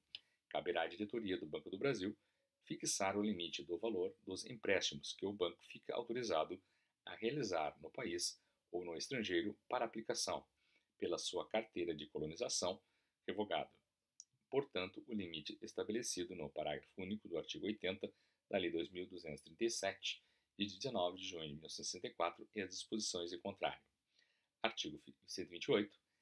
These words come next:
Esta lei entrará em vigor na data de sua publicação,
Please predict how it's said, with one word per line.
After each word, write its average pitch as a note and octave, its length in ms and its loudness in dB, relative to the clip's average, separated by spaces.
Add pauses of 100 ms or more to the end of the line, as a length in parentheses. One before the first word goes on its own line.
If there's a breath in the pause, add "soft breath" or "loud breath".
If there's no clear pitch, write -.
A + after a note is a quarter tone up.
(240 soft breath)
Esta G#2+ 280 0
lei G2 300 2 (240)
entrará E2 340 0
em D#2 80 -6
vigor A2+ 460 0
na B2+ 80 -2
data F2 240 0
de G2+ 80 -8
sua E2+ 180 -2
publicação, G#2 600 -2